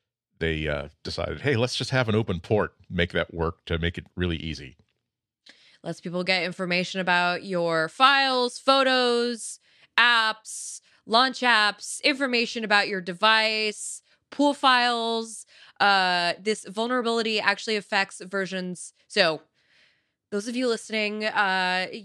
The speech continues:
Speaker 2: just maybe write this down if you have a chance, if you're driving, just check it when you park. But the vulnerability affects versions four point one point nine point five point two and below, and then four point one point nine point seven point four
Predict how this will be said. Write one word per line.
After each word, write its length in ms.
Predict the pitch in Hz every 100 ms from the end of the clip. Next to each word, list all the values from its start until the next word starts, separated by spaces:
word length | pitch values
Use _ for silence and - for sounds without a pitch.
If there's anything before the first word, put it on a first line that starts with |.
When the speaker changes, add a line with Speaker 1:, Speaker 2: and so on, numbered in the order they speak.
| 180
Speaker 2:
just 260 | 196 - 175
maybe 220 | 170 185
write 220 | 180 185
this 160 | 196 -
down 300 | 320 302 294
if 80 | 247
you 80 |
have 100 | 202
a 40 | 196
chance, 360 | - 277 262
if 120 | 208 185
you're 100 | 180
driving, 540 | 220 220 214 214 202
just 480 | 170 - - - - _ _ _
check 260 | - 175 170
it 100 | 160
when 120 | 170
you 80 | 165
park. 440 | 226 240 226 - - - -
But 140 | 214 202
the 80 | 196
vulnerability 720 | 214 247 233 208 208 208 190
affects 380 | 185 185 - 185
versions 580 | 185 175 180 175 170 -
four 160 | 185 180
point 280 | 180 170 170
one 320 | 170 165 160
point 360 | _ 180 160
nine 280 | 160 160 160
point 280 | 151 165 151
five 320 | - 160 156
point 200 | - 151 -
two 420 | 269 254 240 220 - - _ _ -
and 140 | 170 160
below, 560 | 165 214 220 208 196 185
and 180 | 180
then 160 | 175 165
four 260 | - 185 175
point 300 | 185 160 113
one 300 | 156 151 151
point 280 | 165 147
nine 460 | 156 147 143 143 143
point 260 | - 147 -
seven 400 | - 269 226 170
point 240 | - 156 -
four 460 | 147 127 113 139